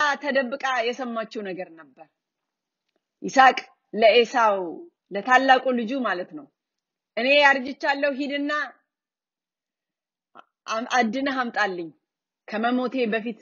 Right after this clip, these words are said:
ልመርቅህ» አለው። ይህንን ሲ-፣ ሲል ሰማች። ኤሳው የታዘዘውን ለማምጣት ከ-፣ ለአደን እንደወጣ ርብቃ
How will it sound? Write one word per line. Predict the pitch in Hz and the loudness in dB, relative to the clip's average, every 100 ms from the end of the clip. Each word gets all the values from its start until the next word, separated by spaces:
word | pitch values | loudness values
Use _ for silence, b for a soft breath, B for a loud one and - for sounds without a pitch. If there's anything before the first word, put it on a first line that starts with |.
| 190 165 170 | -4 -4 0
ልመርቅህ» | 226 220 180 - - - _ | 4 4 2 -2 -6 -12 _
አለው። | 127 156 147 _ _ _ _ _ _ _ _ _ _ _ _ - | -6 -6 -6 _ _ _ _ _ _ _ _ _ _ _ _ 2
ይህንን | 226 302 330 | 6 8 6
ሲ-፣ | - 302 - | 4 2 0
ሲል | - 320 277 | -4 0 0
ሰማች። | 311 269 233 175 - - _ _ _ _ _ _ _ _ - | 2 2 0 -4 -10 -20 _ _ _ _ _ _ _ _ 2
ኤሳው | 226 269 254 | 4 6 6
የታዘዘውን | 262 269 254 262 254 277 277 | 6 2 2 2 0 0 0
ለማምጣት | 269 269 269 277 - | 0 0 0 -2 -2
ከ-፣ | - | -6
ለአደን | 247 254 269 294 285 | 0 2 2 0 -2
እንደወጣ | 277 294 302 330 330 311 _ _ _ - | 0 0 0 -2 -4 -6 _ _ _ -4
ርብቃ | 254 294 | -2 -2